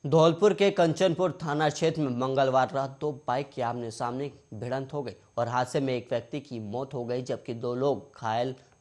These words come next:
गंभीर रूप से घायल हो गए और वहीं घायलों को जिला अस्पताल में भर्ती कराया गया, जहां उनका अभी इलाज जारी है और घायलों की हालत भी बेहद नाजुक बताई गई। और पुलिस ने मृतक के शव को मोर्चरी में रखवाया और बुधवार सुबह परिजनों को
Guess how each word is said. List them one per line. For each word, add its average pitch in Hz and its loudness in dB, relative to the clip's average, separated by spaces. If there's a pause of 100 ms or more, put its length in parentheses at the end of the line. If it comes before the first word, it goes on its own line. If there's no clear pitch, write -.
गंभीर 120 -6
रूप 139 -4
से 110 -8
घायल 120 -4
हो 131 -4
गए 131 -4 (400)
और 135 0
वहीं 160 4
घायलों 156 6
को 170 4
जिला 151 6
अस्पताल 151 4
में 165 2
भर्ती 165 -2
कराया 151 4
गया, 143 2
जहां 120 -2
उनका 123 -2
अभी 120 -2
इलाज 117 -2
जारी 127 0
है 120 -6 (300)
और 123 6
घायलों 131 4
की 160 -2
हालत 123 0
भी 123 -6 (180)
बेहद 131 -4
नाजुक 120 -6
बताई 143 -4
गई। 131 -6 (340)
और 135 6
पुलिस 160 2
ने 170 2
मृतक 156 0
के 147 0
शव 151 2
को 143 0 (100)
मोर्चरी 127 -4
में 151 -2
रखवाया 131 2
और 139 2
बुधवार 117 -2
सुबह 113 -6
परिजनों 120 -6
को 127 -4